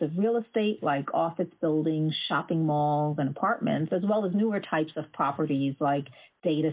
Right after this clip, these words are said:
centers, cell towers, and logistics facilities used to transport goods bought on the internet. Most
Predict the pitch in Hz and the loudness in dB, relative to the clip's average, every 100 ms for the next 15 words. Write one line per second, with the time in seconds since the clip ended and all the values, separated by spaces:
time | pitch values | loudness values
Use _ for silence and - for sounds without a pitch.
0 | 156 147 147 - 151 147 - 139 139 143 | 0 -2 -2 -2 0 0 0 0 0 0
1 | 151 143 147 143 147 143 151 147 147 147 | -2 0 0 2 0 0 0 0 0 -2
2 | 151 156 151 - 151 160 143 139 131 139 | -2 -4 -6 -4 -4 0 0 0 0 0
3 | 143 - - - 156 143 - - - 151 | -4 -12 -10 -2 0 0 -6 -4 0 0
4 | 160 - 156 135 - 147 143 139 - 156 | -2 -2 0 0 0 0 2 0 -4 -2
5 | 143 139 131 131 120 - - - - - | 0 0 0 -2 -2 -4 -6 -8 -12 -20
6 | - - _ 185 170 202 302 330 | -20 -20 _ 0 2 2 2 -2